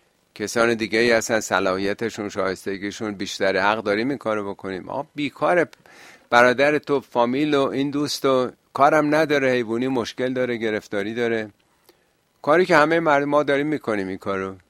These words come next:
ما که می‌گم به طور کلی منظورم این جمع نیست، خیلی معموله. هر امکاناتی باشه آدم می‌خواد اول نزدیکان خودش رو بهره مند بکنه. پس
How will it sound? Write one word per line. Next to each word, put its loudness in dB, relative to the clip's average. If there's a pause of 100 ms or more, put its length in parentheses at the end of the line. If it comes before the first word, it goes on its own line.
(800)
ما -4
که -10
می‌گم -4
به -12
طور -8
کلی -2
منظورم -6 (440)
این -8
جمع -2
نیست، -14
خیلی 4
معموله. 2 (540)
هر 6
امکاناتی 4
باشه 2
آدم 4
می‌خواد 0
اول 4 (720)
نزدیکان 2
خودش -2
رو -2
بهره 4
مند -2
بکنه. -6 (1900)
پس 2